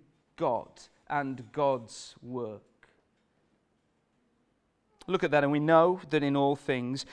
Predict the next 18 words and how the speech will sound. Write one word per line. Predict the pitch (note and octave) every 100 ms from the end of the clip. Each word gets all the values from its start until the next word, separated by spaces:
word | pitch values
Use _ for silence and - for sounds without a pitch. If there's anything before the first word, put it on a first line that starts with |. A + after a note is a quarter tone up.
| - -
God | E3 E3+ D#3
works | F3 D3+ D#3+ D3 - - -
for | - - C3+
the | C3+
good | C3+ D#3 E3+ D#3 - - - -
of | D3 B2
those | D3 D3 C#3 C#3 C3 - - - - -
who | - C#3+ C3 -
love | B2+ A#2+ G#2 - _
him." | - - _ _ _ _ _ _ _ _ - _
Context, | - E3 E3 - D3+ - - - _ -
suffering. | - D3 B2+ - A2 G2 _ _ - -
Christians | - A#3 A#3+ - A3+ G3 D#3+ - - -
crying | - A3+ G#3+ G#3+
out, | G#3 G3+
"Where | G#3 G3 G3 G3
is | F#3+
God? | - G3 F3 D#3+